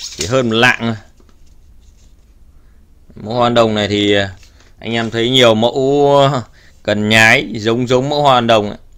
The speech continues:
Đây, còn đây là mẫu chính hãng. Mẫu Hàn Đinh Hoa Văn Đồng. Đấy, Spicat rất đẹp và nhẹ.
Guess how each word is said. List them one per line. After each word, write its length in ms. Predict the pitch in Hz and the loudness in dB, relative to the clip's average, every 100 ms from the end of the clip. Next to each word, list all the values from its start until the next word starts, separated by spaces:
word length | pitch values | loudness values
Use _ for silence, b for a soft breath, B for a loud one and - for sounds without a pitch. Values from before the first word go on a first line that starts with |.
| - - - _ _ _ - - _ - - | -20 -20 -20 _ _ _ -20 -20 _ -20 -12
Đây, 260 | 104 104 | -6 -6
còn 360 | 95 98 98 101 | -6 -8 -6 0
đây 140 | 113 | 2
là 60 | 110 | 2
mẫu 220 | 110 120 | 0 -2
chính 160 | 120 127 | -2 -2
hãng. 280 | 139 139 143 - B B B B B | -2 -4 -8 -16 B B B B B
Mẫu 220 | - 82 123 | -8 -2 2
Hàn 180 | 131 | 2
Đinh 160 | 131 123 | 2 2
Hoa 140 | 120 | 2
Văn 140 | 117 117 | 4 4
Đồng. 240 | 110 98 85 - - _ _ _ _ _ _ _ _ _ _ _ _ _ _ _ _ _ _ - _ - - | 4 2 -6 -20 -20 _ _ _ _ _ _ _ _ _ _ _ _ _ _ _ _ _ _ -20 _ -20 -16
Đấy, 240 | 82 87 - _ - | -10 -10 -12 _ -20
Spicat 560 | - - 117 127 127 - - - - B B B - | -16 -12 0 4 4 2 -10 -20 -20 B B B -6
rất 240 | 123 147 143 | 0 0 2
đẹp 340 | 135 117 - | 2 2 -2
và 120 | 101 | -6
nhẹ. 280 | 104 117 - | -2 -4 -6